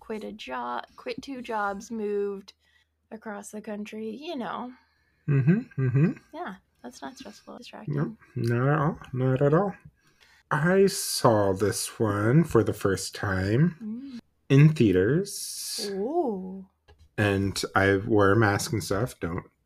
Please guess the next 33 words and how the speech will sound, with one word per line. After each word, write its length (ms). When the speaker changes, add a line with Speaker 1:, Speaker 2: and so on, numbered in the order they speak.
Speaker 2:
freak 300
out, 440
y'all. 240
But, 340
and 200
Speaker 1:
I 80
Speaker 2:
I 40
would 160
go 140
in 100
the 60
Speaker 1:
appreciate 40
you 40
Speaker 2:
middle. 180
Speaker 1:
wearing 300
a 40
mask, 280
and 100
I 40
appreciate 500
you 200
also, 340
like, 240
naming 600
that 120
you 140
wore 160
a 100
mask, 360
because 240
I 60
think 280
Speaker 2:
Yes. 420